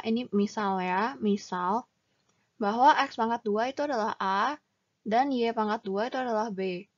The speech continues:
Maka kalau kita punya X pangkat empat, ini kan adalah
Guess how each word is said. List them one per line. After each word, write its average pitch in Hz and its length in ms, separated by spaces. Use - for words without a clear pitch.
Maka 220 260
kalau 262 240
kita 233 240
punya 220 320
X - 140
pangkat 226 260
empat, 220 400
ini 240 160
kan 311 220
adalah 269 260